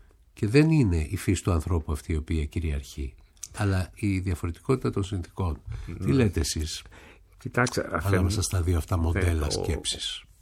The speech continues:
Speaker 2: τον, ε, Θουκυδίδη τον εντάσσουν σε μια κατηγορία στοχαστών, ας πούμε.
Speaker 1: Μμμ.
Speaker 2: Ε, όπως είναι ο Μακιαβέλη, ο Χόμπς.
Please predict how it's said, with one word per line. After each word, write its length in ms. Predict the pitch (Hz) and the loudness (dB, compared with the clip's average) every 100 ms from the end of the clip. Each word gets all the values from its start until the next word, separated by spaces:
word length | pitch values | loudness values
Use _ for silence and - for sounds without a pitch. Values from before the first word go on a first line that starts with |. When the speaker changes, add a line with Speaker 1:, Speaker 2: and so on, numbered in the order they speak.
| - | -6
Speaker 2:
τον, 360 | 107 95 95 | -2 0 0
ε, 320 | 101 90 90 85 - - | 0 0 0 -2 -6 -16
Θουκυδίδη 500 | - - - 92 135 | -14 -4 0 2 2
τον 140 | 127 107 | 4 4
εντάσσουν 460 | 101 117 120 - | 6 4 4 0
σε 120 | - | -2
μια 140 | 101 117 | 0 0
κατηγορία 880 | 101 98 98 104 110 101 95 90 80 | 0 0 0 2 2 2 2 0 -2
στοχαστών, 920 | - - - 80 - - 85 71 65 | -4 -4 -4 -4 -4 0 2 2 -2
ας 120 | 65 - | -10 -8
πούμε. 300 | 69 71 113 | -6 -6 -6
Speaker 1:
Μμμ. 140 | 127 92 73 71 - - - - - - | -4 -2 -2 -6 -12 -20 -20 -20 -20 -10
Speaker 2:
Ε, 360 | 95 92 95 95 | -6 -4 -4 -4
όπως 340 | 101 98 95 - | -4 -4 -4 -4
είναι 100 | 95 | -2
ο 40 | |
Μακιαβέλη, 880 | 92 87 85 80 87 87 87 87 90 | -2 0 0 0 0 0 -2 -2 -2
ο 380 | 87 87 87 87 | -2 -4 -4 -6
Χόμπς. 500 | - 85 80 - - | 0 2 2 0 -8